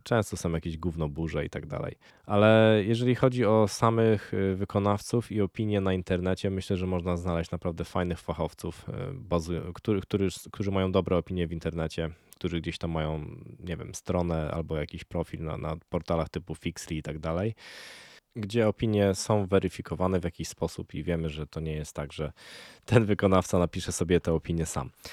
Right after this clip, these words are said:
E, do tego dodałbym jeszcze drugi sposób, e, jeżeli chodzi o szukanie fachowców w internecie, mianowicie, mm, szukanie przez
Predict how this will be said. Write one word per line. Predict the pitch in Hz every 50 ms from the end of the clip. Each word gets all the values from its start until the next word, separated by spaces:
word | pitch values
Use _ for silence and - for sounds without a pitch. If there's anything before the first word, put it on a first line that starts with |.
| - - - - - - - - - _
E, | - 98 98
do | 92 110 110 156 175
tego | - 185 175 160 156 147
dodałbym | 143 147 139 147 135 131 131 127 123
jeszcze | 120 113 - - - 117 110 104
drugi | 90 80 85 101 107 104 117 127 120 110 113 107
sposób, | - - - 104 90 - - 143 170 175 - -
e, | 120 110 98 98 95 95
jeżeli | 101 101 104 104 104
chodzi | 98 - 107 98 101 101
o |
szukanie | - - 104 - 107 98 95 95 92
fachowców | - - 95 87 95 95 - 98 87
w | 92
internecie, | 90 - - 90 87 82 87 85 - - 123 131 143 -
mianowicie, | 117 110 107 107 110 107 104 110 104 - - 110 107 104 104
mm, | 104 101 101 98 92 90 107 101 98 95 95 95 95 95 95 92
szukanie | - - 110 - - 123 120 120 117 117
przez | - - - - - 104 95 - - - - - -